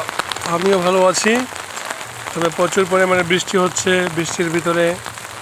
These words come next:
ছাতা মাথায় দিয়ে দাঁড়িয়ে আছি ফরিদপুর জেলার হাজীগঞ্জ বাজারের পাশে পদ্মা নদীর পাড়ে।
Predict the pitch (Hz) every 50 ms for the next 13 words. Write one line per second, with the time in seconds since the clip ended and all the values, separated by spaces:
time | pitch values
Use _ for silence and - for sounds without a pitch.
0 | - - - - - - - - - - - - - - - - - - - -
1 | - - 175 170 160 180 180 175 170 165 170 170 170 175 160 175 165 170 175 170
2 | 170 160 - - 185 175 180 185 190 - - - - - - - - - - -
3 | - - - - - - - - - - - - - - - - 175 170 185 170
4 | - - 190 185 185 185 185 170 - 143 151 - - - - - - - - -
5 | - 165 165 170 - 170 - - - - - - - - - - - - - -
6 | 180 151 156 175 180 175 170 175 214 233 220 180 151 156 160 160 165 175 170 175
7 | 175 180 180 185 180 165 165 165 - - - - - - - - - - - -
8 | - - - - - - - - - - - - - - - 214 185 160 160 165
9 | 165 170 170 170 170 160 - 170 165 147 - 180 175 175 170 180 175 160 175 170
10 | 170 160 160 170 160 - 160 160 165